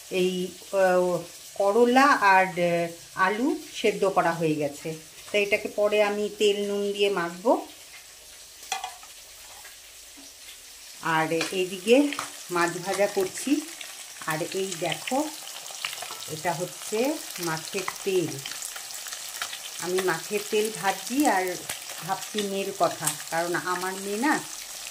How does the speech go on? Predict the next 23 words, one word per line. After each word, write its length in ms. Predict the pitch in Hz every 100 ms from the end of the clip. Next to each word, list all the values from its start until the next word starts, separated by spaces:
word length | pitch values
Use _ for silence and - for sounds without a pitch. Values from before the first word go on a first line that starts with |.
| -
এই 140 | 180
মাছের 460 | 170 151 151 - 202 -
তেল 220 | 202 208
খেতে 260 | 208 214 220
খুব 300 | - - 277 202
ভালোবাসে। 600 | 156 156 151 147 151 165 151 - - - - - - - - - - - - - - -
তো 60 |
এগুলো 240 | 170 160 170
হচ্ছে 320 | 180 - 190 185
সব 80 | 190 - - -
তেল, 340 | 202 196 220 311 - - - - - - - - - - - - - - - 170
যেহেতু 300 | 175 196 202
এটা 160 | 202 208
কাতলা 480 | 196 160 - 202 202
মাছ 220 | 180 175 - - - - -
আর 180 | - 156 151 165
এটা 220 | 165 165
তো 120 | 180 175
তৈলাক্তই 680 | 185 175 180 175 - 202 202
মাছ। 200 | 175 165 - - - - - - - - - - - - - - - - - - - - - - - - - - - - - - - - - - _ - - - - - - - - -
এদিকে 320 | 214 240 277
দেখতে 300 | 262 247 269
পাচ্ছ 360 | 294 277 -